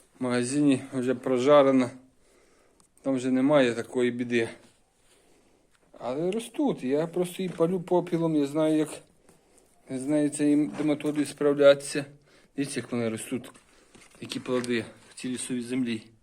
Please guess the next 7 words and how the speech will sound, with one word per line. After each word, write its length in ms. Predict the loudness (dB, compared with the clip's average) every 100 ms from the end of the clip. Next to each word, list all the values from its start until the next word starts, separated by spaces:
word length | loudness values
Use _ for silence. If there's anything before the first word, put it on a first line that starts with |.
| _ _ _ _ _ _ _ _ _ _ _ _ -20 -20 -16
Спалюю 840 | -14 -6 2 2 2 -4 -4 -4 -8 -20 -20 _ _
ці 140 | -10 -6
хробачки, 540 | -4 -4 -4 -2 0
нематоди 600 | 0 -2 -2 -2 -2 -4
і 60 | -6
все. 220 | -4 -4
І, 200 | -4